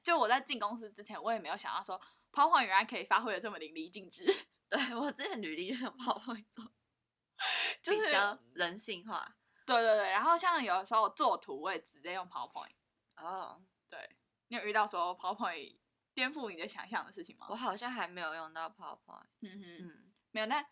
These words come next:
Speaker 1: 有的时候想，可能我作图，我就直接从 PowerPoint，然后拉一些素材，然后就这样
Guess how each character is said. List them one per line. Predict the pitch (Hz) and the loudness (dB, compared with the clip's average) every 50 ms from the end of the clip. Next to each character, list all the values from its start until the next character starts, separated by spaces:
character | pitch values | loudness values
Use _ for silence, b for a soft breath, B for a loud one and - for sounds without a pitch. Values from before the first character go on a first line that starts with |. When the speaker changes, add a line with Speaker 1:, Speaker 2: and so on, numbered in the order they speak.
| _ _ | _ _
Speaker 1:
有 | - 190 185 | -2 -2 -2
的 | 214 | 0
时 | - 247 | 2 0
候 | 220 226 | 0 0
想， | - 240 170 98 202 - _ | 0 -2 -4 -4 -4 -12 _
可 | - 190 | -20 -18
能 | 107 95 | -16 -14
我 | 107 107 92 - - _ _ _ | -12 -12 -12 -12 -14 _ _ _
作 | 233 226 180 165 | -4 -2 -2 -2
图， | - - - | -4 -8 -10
我 | 202 233 | -12 -10
就 | - 180 196 | -10 -12 -14
直 | - - - | -14 -16 -16
接 | _ 170 156 135 135 | _ -8 -8 -8 -8
从 | - - - - - _ | -10 -12 -14 -16 -10 _
PowerPoint， | - 160 - - 175 135 113 | -8 -6 -4 -4 -6 -6 -6
然 | - 165 | -8 -8
后 | 160 151 - - - _ | -8 -8 -10 -12 -16 _
拉 | - 170 156 160 | -4 -2 0 0
一 | 175 | -2
些 | 190 - 180 160 160 190 | -4 -6 -8 -8 -8 -8
素 | - - 214 180 139 | -8 -8 -8 -8 -8
材， | - - - - - | -8 -8 -10 -10 -6
然 | 190 - | -6 -8
后 | - | -8
就 | 147 - | -8 -8
这 | 156 | -8
样 | 170 160 | -8 -8